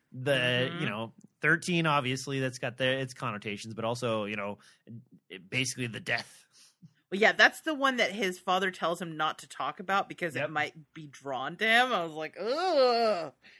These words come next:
Speaker 1: Yeah, exactly.
Speaker 2: That
Speaker 1: And
Speaker 2: is really creepy.
Speaker 1: And so then E-, Eddie, like, in this weird moment, like, decides to just, like, walk up, and the,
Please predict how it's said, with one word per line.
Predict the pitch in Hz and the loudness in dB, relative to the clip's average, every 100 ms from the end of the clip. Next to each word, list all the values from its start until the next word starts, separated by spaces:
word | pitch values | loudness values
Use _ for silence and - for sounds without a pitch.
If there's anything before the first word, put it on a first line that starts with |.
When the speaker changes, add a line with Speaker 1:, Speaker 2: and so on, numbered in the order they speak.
| - | -4
Speaker 1:
Yeah, | 135 123 | 0 2
exactly. | 123 131 143 190 226 | 0 0 2 8 10
Speaker 2:
That | 247 | 12
Speaker 1:
And | 220 | 10
Speaker 2:
is | 220 196 | 4 -2
really | 185 208 220 214 190 | -4 -2 0 2 0
creepy. | 185 214 190 180 170 160 170 - _ _ - | 0 0 0 0 0 0 -6 -12 _ _ -4
Speaker 1:
And | 165 | 0
so | 247 226 | 4 6
then | 233 190 180 - - - _ 165 | 6 2 -2 -10 -20 -20 _ -18
E-, | - - | -6 2
Eddie, | 240 302 196 | 4 4 4
like, | 170 165 | 4 2
in | 160 | 0
this | 147 | -2
weird | 139 202 202 | -2 -2 0
moment, | 156 160 196 123 | 2 2 0 0
like, | 127 120 | -2 -2
decides | - 117 143 156 - | -8 -2 0 0 -4
to | 139 | -8
just, | 139 | -6
like, | 127 | -4
walk | 123 135 170 | -2 0 0
up, | 151 | 0
and | 135 123 123 | -2 -4 -2
the, | 135 123 | 0 0